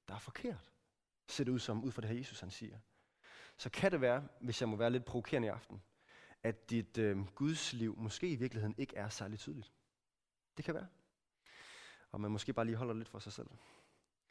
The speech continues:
Fordi hvis man gør det her, hvis man står op for det her, så vil man nok også få ballade nogle steder. I Danmark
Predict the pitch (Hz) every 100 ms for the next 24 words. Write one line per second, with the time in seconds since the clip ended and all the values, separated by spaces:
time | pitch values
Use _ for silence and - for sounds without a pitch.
0 | - - - - 127 120 131 120 151 117
1 | 85 87 - 104 - - 175 - 101 95
2 | 85 - _ _ _ _ _ _ _ _
3 | _ _ - - 196 240 214 - _ _
4 | _ 131 127 147 113 127 - 120 123 -
5 | 151 104 - 92 107 _ _ _ - -
6 | - - _ - 120 117 135 170 156